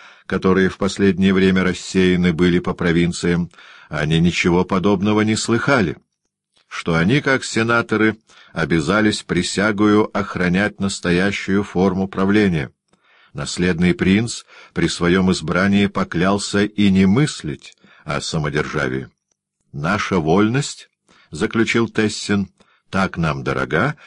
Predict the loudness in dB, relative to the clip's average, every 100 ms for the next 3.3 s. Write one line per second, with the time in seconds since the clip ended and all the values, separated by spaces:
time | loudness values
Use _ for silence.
0 | -20 -18 -8 -6 0 0 0 -2 -2 -4
1 | -2 -2 0 -2 -2 -2 -2 -4 -6 -4
2 | -4 -2 -2 -4 -6 -2 -2 -2 -2 -2
3 | -4 -8